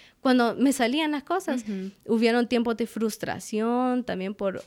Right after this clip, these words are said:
Speaker 1: por apoyo, porque al
Speaker 2: Claro.
Speaker 1: inicio para los padres es difícil decir, "Ay, que mi hija se va a dedicar al arte y
Speaker 2: ¿Qué
Speaker 1: que dejó la
Speaker 2: es
Speaker 1: arquitectura".
Speaker 2: esto? Sí.
Speaker 1: <laughs> Sí, incluso familiares como, "Ay,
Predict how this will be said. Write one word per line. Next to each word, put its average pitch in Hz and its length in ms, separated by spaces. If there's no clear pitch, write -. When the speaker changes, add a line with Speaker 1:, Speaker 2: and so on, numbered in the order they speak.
Speaker 1:
por 202 180
apoyo, 233 480
porque 247 220
al 208 60
Speaker 2:
Claro. 202 140
Speaker 1:
inicio 240 120
para 226 140
los 208 140
padres 196 300
es 214 80
difícil 202 520
decir, 175 240
"Ay, 311 260
que - 180
mi 175 140
hija 277 160
se - 80
va - 80
a - 20
dedicar 247 260
al 214 140
arte 320 260
y - 20
Speaker 2:
¿Qué 226 60
Speaker 1:
que 214 40
dejó 254 140
la 269 80
Speaker 2:
es 247 80
Speaker 1:
arquitectura". 254 720
Speaker 2:
esto? 247 180
Sí. 403 360
Speaker 1:
<laughs> 302 760
Sí, 285 280
incluso 269 360
familiares 247 540
como, 196 320
"Ay, 240 360